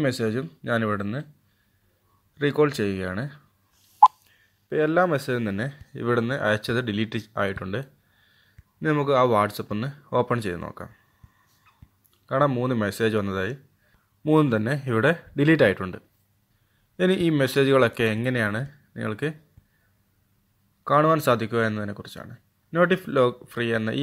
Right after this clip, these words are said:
ആപ്ലിക്കേഷൻ ഓപ്പൺ ചെയ്താൽ നിങ്ങൾക്ക് കാണാൻ സാധിക്കും. ഞാൻ ഫസ്റ്റ് അയച്ചത് "ഹായ്, ഹലോ, സുഖമല്ലേ? എല്ലാവർക്കും സു-, സുഖം തന്നെ എന്ന് ആണെന്ന് കരുതുന്നു." ഈ മൂന്ന് മെസ്സേജും ഇവിടെ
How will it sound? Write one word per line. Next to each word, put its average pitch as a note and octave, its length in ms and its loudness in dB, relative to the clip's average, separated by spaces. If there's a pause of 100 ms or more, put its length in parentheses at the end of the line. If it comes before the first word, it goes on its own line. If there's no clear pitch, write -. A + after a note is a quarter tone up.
(120)
ആപ്ലിക്കേഷൻ A2 440 -4
ഓപ്പൺ G#2+ 240 -6
ചെയ്താൽ G#2 240 -6 (1900)
നിങ്ങൾക്ക് D3 300 0
കാണാൻ A#2+ 240 2
സാധിക്കും. G#2+ 300 -6 (360)
ഞാൻ C#3+ 160 -4
ഫസ്റ്റ് C3+ 280 2
അയച്ചത് A#2+ 280 2
"ഹായ്, G#2 240 -2 (760)
ഹലോ, B2+ 220 2
സുഖമല്ലേ? A2 440 -4 (260)
എല്ലാവർക്കും A#2+ 460 0
സു-, A2+ 360 -6
സുഖം A#2 260 -2
തന്നെ A2 240 -2
എന്ന് G#2+ 160 -10 (120)
ആണെന്ന് A2 260 -6
കരുതുന്നു." G2 420 -6 (1500)
ഈ E3+ 40 8 (100)
മൂന്ന് D#3 280 4
മെസ്സേജും G#2+ 440 -4 (360)
ഇവിടെ G#2+ 240 0